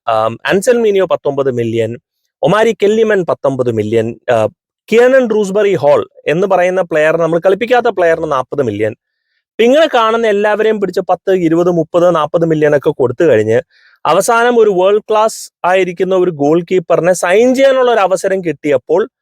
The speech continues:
അപ്പോൾ നമ്മൾ കണക്കുകൾ പറയാൻ തുടങ്ങി. അതായത് പുളിസിക്കിനെ, ടമോറിനെ,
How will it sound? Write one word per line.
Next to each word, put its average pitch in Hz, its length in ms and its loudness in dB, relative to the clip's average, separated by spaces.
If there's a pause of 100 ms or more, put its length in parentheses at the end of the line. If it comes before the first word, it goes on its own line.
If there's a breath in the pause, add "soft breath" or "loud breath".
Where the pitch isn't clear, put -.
(320)
അപ്പോൾ 311 340 0
നമ്മൾ 254 220 2
കണക്കുകൾ 190 440 -2
പറയാൻ 143 280 0
തുടങ്ങി. 113 220 -4 (100)
അതായത് 180 320 2
പുളിസിക്കിനെ, 180 600 -2
ടമോറിനെ, 175 840 0